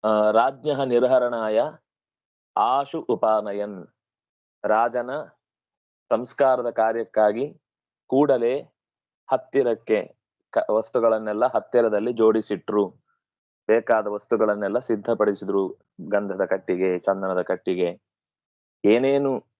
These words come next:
ಯಜ್ಞಕ್ಕಾಗಿ, ಯಾಕಂದ್ರೆ ಅದು ಒಂದು ಮರಣಂ ಅವಭೃತಃ,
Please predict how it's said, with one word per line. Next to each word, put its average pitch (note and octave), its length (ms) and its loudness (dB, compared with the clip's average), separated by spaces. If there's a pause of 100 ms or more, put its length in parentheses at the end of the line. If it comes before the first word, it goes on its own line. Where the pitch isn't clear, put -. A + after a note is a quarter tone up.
ಯಜ್ಞಕ್ಕಾಗಿ, A2 720 0 (680)
ಯಾಕಂದ್ರೆ B2+ 320 -2
ಅದು B2 160 0
ಒಂದು C3+ 260 2 (840)
ಮರಣಂ C3+ 420 0
ಅವಭೃತಃ, A#2 540 2